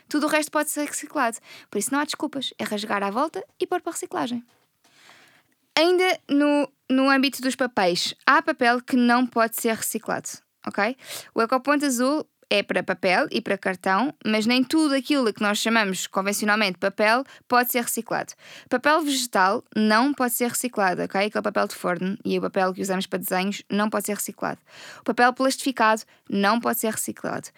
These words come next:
O papel encerado não pode ser reciclado. Muita atenção àquelas empresas de takeaway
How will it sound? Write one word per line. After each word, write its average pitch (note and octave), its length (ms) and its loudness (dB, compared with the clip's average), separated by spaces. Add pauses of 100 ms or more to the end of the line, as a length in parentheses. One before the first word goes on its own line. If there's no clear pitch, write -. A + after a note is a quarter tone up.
(260)
O A3 100 -8
papel A3 280 4
encerado A3+ 600 2 (200)
não A3+ 240 4
pode C4 180 -2
ser A#3+ 100 -2
reciclado. G3 480 -2
Muita C#4+ 260 2
atenção B3 540 0
àquelas G#3+ 340 0
empresas A3+ 320 -2
de - 60 -6
takeaway G3+ 500 0